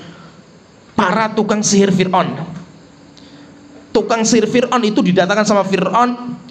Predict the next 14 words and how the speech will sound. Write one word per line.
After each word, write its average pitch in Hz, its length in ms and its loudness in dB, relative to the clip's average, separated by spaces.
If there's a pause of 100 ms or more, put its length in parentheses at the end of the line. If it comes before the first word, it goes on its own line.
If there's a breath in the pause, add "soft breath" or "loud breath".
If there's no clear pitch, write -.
(220)
dengan 185 240 2
tujuan 196 400 2
untuk 214 160 0
melawan 196 240 2
Nabi 196 160 0
Musa. 185 320 2 (1400 loud breath)
Sampai 135 240 -2
mereka 151 240 0
sudah 196 240 0
bawa 151 240 2
tali, 175 320 0 (400)
tukang 117 240 0
sihirnya 131 320 2
itu. 104 160 -2